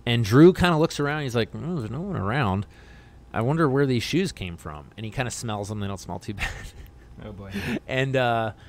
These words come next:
Speaker 1: anyway, we kinda do our thing. We come back, like, twenty minutes later. The shoes are still there. And Drew's like, "Ah, I'm taking these shoes. I don't think, I think someone forgot them." So we take 'em. Well,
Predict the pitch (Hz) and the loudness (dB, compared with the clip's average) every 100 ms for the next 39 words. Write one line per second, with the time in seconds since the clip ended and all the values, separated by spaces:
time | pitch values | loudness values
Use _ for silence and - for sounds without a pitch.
0 | - - - - - - 175 180 135 113 | -20 -20 -20 -20 -20 -10 -2 2 2 0
1 | - - - - - - 151 185 - 190 | -4 -14 -20 -20 -20 -6 -2 0 0 0
2 | 160 160 147 151 143 131 156 143 127 117 | 2 2 2 0 -2 -2 0 0 0 -2
3 | - 135 123 113 131 131 110 - 127 110 | -4 -6 -4 -4 -2 -2 -2 -4 -4 -4
4 | 113 104 113 101 107 107 98 - - 143 | -4 0 -2 -2 -4 -2 -4 -6 -14 -6
5 | 170 170 165 - - - - - 233 156 | -2 0 -2 -6 -18 -20 -12 -6 0 0
6 | 117 110 98 - 107 101 - - - 165 | 0 -4 -6 -4 -2 -2 -6 -14 -4 0
7 | 170 143 127 139 170 147 139 120 101 110 | 2 2 0 0 -2 -2 -2 -2 -4 -4
8 | 101 101 98 92 - - - - - - | -2 -4 -4 -8 -10 -20 -20 -20 -20 -6
9 | - 120 - 151 135 92 87 - - - | 0 0 2 2 2 -2 -6 -18 -18 0
10 | 139 139 131 | 6 6 6